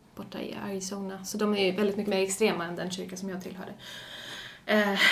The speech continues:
men liksom, ja, så pratar de om den rörelsen och liksom många andra reportage som har gjorts om mormonrörelsen och, och sådär. Att,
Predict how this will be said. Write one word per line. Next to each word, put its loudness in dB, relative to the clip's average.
men 2
liksom, 2
ja, 6
så 2
pratar 2
de 2
om -2
den 0
rörelsen -2
och 0
liksom 0
många 4
andra 2
reportage 0
som -4
har 2
gjorts 0
om 0
mormonrörelsen 2
och, -6
och -6
sådär. -4
Att, -4